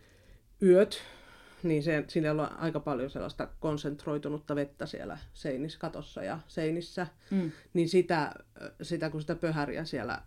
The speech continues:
Speaker 1: puhuttelee, niin se vähän niin kuin nopeammin, nopeammin haihtuu, että se pitää sitä ilmavampana.
Speaker 2: Millä lailla sä puhuttelet sitä?
Speaker 1: Se, se juttelee sillä mukavia, kyselee, että mitä kuuluu ja onks sul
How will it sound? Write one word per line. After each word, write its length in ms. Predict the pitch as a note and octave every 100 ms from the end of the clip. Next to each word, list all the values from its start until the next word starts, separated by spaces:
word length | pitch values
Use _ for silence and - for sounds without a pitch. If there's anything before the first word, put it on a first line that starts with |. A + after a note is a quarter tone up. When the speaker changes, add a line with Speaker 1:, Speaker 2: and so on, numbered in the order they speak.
| - -
Speaker 1:
puhuttelee, 600 | D#3 D3 - D3+ B2+ G2
niin 120 | E3
se 220 | - F#2+ - - - - E3+
vähän 300 | D3 C3 B2+
niin 100 | D#3+
kuin 140 | E3+
nopeammin, 560 | D#3+ D#3 C#3 E3+ F#3 F#3 - - - - -
nopeammin 360 | G3+ F#3+ D#3+
haihtuu, 360 | D#3 C#3 D3+ C#3+
että 100 | -
se 60 | -
pitää 260 | E3 C#3+
sitä 160 | - -
ilmavampana. 760 | D3+ C#3+ C#3 - D#3 - - - - - _ - -
Speaker 2:
Millä 200 | F3 D3+
lailla 200 | - - G3
sä 80 | -
puhuttelet 480 | F3 - - - -
sitä? 220 | - G3+ G3 - - - - -
Speaker 1:
Se, 340 | G3+ E3 -
se 140 | - F3
juttelee 500 | D#3+ D#3+ C3+ D3 D#3
sillä 260 | E3 D3
mukavia, 540 | D3 D3+ D#3+ E3 E3+ F3+ - - - -
kyselee, 420 | D#3 D#3 C3+ F2
että 120 | - -
mitä 180 | C#3+
kuuluu 460 | D3 - - A#2 A#2
ja 120 | D#3 D3+ -
onks 180 | D#3+ -
sul 160 | E3